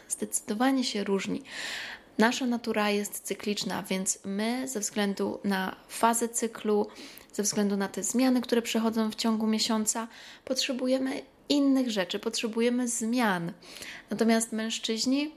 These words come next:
oni przez cały miesiąc, przez cały czas rzeczywiście funkcjonują tak samo. Hormony są na tym stałym poziomie, więc bardzo zachęcam do szukania książ-, książek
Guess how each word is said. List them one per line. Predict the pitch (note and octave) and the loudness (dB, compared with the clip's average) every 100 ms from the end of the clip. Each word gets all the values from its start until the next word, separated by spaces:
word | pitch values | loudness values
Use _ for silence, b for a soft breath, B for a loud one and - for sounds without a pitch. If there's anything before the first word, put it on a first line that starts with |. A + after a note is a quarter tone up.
| - _ - - - - - - | -16 _ -20 -20 -20 -20 -6 0
oni | B3 A#3+ | 2 0
przez | - A#3 - - | -2 -4 -6 -8
cały | - G#3+ A3 A3 | -4 -2 0 0
miesiąc, | G3+ G3+ - G#3+ G#3+ | 0 0 0 -2 -2
przez | - G3+ - | -2 0 -2
cały | - B3 C4 C4+ | -4 -2 0 0
czas | A#3+ B3 - B B B B B B B B | 0 -2 -4 B B B B B B B B
rzeczywiście | - G#3+ A3+ G#3 A3+ - B3 A#3 B3+ - _ - | -2 2 2 2 2 0 -2 -4 -6 -12 _ -8
funkcjonują | - G#3+ - A3 G#3+ G#3+ G#3+ | -2 0 2 4 4 2 0
tak | G#3+ - | -2 -2
samo. | A3+ G#3+ G3+ | 0 0 -2
Hormony | G3+ G3+ G#3+ A3+ | -2 2 2 2
są | A3 | 0
na | G#3 G3+ | -4 -6
tym | G3 G3 | -6 -6
stałym | - A3+ B3+ B3+ | -6 -2 0 0
poziomie, | A#3+ G#3 G3 G3+ B3 B B B B B | 0 -2 -2 -4 -8 B B B B B
więc | F#3+ G#3 G#3+ G#3+ - - - | 2 6 6 4 0 -4 -10
bardzo | G3+ G3+ A3 A3 G#3 G#3 G#3+ G#3 | -14 -10 -6 -6 -6 -6 -4 -4
zachęcam | G3+ F#3+ - A#3 A#3 A#3 G#3 G3 - B B - | -6 -8 -2 0 2 0 -4 -8 -10 B B -8
do | G3+ | -6
szukania | - G#3 G3 G3 | -4 -4 -4 -2
książ-, | - G#3 G3+ G3+ G3 | -2 0 0 0 0
książek | G#3+ G3+ | 0 0